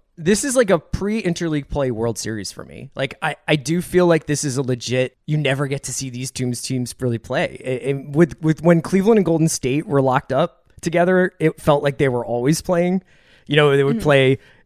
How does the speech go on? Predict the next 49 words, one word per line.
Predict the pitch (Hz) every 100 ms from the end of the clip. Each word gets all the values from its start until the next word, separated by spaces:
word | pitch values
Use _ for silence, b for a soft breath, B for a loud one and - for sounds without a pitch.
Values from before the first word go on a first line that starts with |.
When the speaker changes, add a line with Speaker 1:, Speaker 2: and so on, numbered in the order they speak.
| _ -
Speaker 1:
these | 147 147 -
epic | 143 151 -
series | 147 139 143 139
in |
the | 127
finals. | - 127 131 131 123
They |
would | 120 117
usually | 131 123 127
play, | - 127
like, | 123 113
on | 113
Christmas | - 127 120 -
or | 120
something | 131 117 127
like | 113 -
that. | 117 113 - b b b -
It | 147
felt | - 156 165
like | 151
they | 160
were | 139 127
always | 127 139 139 -
bound | 135 123 131
to | 135
be | 123
playing | - 120 120
one | 131
another. | 131 135 143 151 B B -
There's | 170 180
a | 202
little | 170 151 214
bit | 359 240
of, | 170
like, | 147 139
I | 139
can't | - 160 156
believe | 139 151
the | 139
Warriors | 120 123 135 156 147
and | 117
the |
Celtics | - 113 - 165 143
are | 127
in |
the | 117
finals, | - 113 147 180 139
even | 127 131
though | 127 120 120